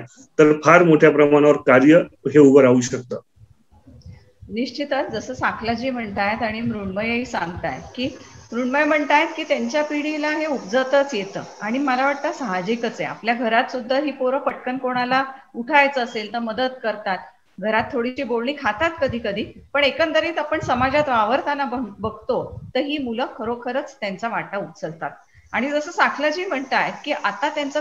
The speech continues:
Speaker 2: खरं काम आहे ते लसीकरणासाठी सगळ्यांना motivate करणं, खात्री करणं की आपल्या आजूबाजूची जी लोक आहेत ते करून घेतायत आणि त्यांना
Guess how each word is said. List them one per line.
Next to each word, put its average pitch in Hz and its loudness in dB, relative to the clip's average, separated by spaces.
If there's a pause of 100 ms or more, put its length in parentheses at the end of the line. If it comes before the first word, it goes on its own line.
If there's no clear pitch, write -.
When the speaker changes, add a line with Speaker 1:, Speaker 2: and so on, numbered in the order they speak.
Speaker 2:
खरं 254 -4
काम 240 -2
आहे 202 -4
ते 226 -8
लसीकरणासाठी 247 -6
सगळ्यांना 226 -4
motivate 233 -2
करणं, 175 -4 (360)
खात्री 285 2
करणं 302 2 (120)
की 320 -4
आपल्या 277 0
आजूबाजूची 247 -2
जी 277 -6
लोक 208 -6
आहेत 247 -2
ते 254 -2
करून 220 -6
घेतायत 190 -2 (440)
आणि 202 0
त्यांना 226 0